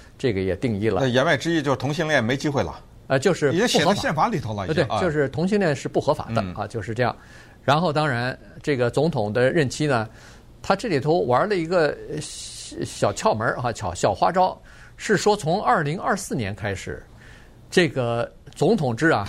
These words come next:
Speaker 2: <laughs>
Speaker 1: 到那时候才重新开始啊。
Speaker 2: 嗯。
Speaker 1: 那时候是两任，但是呢，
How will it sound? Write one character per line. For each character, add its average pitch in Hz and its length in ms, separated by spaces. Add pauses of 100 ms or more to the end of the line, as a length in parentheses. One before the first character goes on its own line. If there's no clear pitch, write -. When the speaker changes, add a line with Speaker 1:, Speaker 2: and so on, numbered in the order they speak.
(120)
Speaker 2:
<laughs> - 160
Speaker 1:
到 151 140
那 196 180
时 127 100
候 139 160
才 139 160
重 143 220
新 160 100
开 139 200
始 107 140
啊。 101 220 (200)
Speaker 2:
嗯。 98 200
Speaker 1:
那 233 160
时 170 140
候 151 260 (120)
是 120 440 (360)
两 117 240
任， 147 180 (840)
但 208 160
是 208 160
呢， 147 320